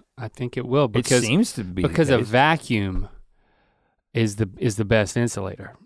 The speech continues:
Speaker 2: That's why if you
Speaker 1: Like in a ther-, they'll put a va-, a vacuum sealed thermos.
Speaker 2: Right.
Speaker 1: Or like of a, if you have, like, double pane windows and they could put a,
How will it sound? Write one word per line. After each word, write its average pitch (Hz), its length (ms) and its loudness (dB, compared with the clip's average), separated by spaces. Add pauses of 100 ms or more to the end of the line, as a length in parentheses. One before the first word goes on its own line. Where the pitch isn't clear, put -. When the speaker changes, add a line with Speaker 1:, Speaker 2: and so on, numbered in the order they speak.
(340)
Speaker 2:
That's 139 320 2
why 110 420 4 (220)
if - 160 0
you 123 140 6 (140)
Speaker 1:
Like 131 200 0
in 135 100 4
a 123 40 -2
ther-, 170 360 4
they'll 135 160 2
put 147 180 0
a 117 60 4
va-, 104 220 -2
a 127 100 0
vacuum 131 420 2
sealed 113 260 0
thermos. 135 640 0 (100)
Speaker 2:
Right. 90 240 -2 (160)
Speaker 1:
Or 120 160 4
like 117 260 2
of 120 220 0 (100)
a, 123 340 2
if 127 200 -2
you 127 80 2
have, 117 120 0
like, 110 320 -4
double 123 300 2
pane 113 580 -2 (800)
windows 113 520 2
and 107 200 0
they 104 120 0
could - 140 -12
put 104 140 -2
a, 98 160 -2